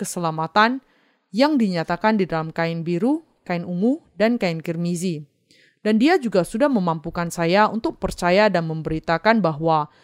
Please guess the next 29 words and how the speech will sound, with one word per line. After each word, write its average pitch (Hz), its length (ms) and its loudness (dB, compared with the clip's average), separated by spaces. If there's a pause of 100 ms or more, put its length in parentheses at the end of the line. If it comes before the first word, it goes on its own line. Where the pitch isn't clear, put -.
(200)
kebenaran 208 560 2
ini 240 260 0
adalah 160 380 2
Injil 202 400 2
yang 165 160 -4
sejati. 175 560 -2 (640)
Ada 226 160 6
banyak 220 320 4
Injil 226 320 2
yang 214 160 0
mirip 170 400 -2
di 170 100 -6
dunia 175 380 -4
ini, 190 320 0 (320)
tetapi 233 400 2
hanya 196 320 0
ada 175 180 2
satu 185 540 -2
Injil 202 340 0
yang 170 140 -6
sejati. 170 580 -2 (580)
Inilah 370 380 2
sebabnya 202 480 0
saya 254 240 -2
memutuskan 190 640 -2
untuk 208 240 -4
memberitakan 165 720 -4
Injil 190 320 0
air 196 260 0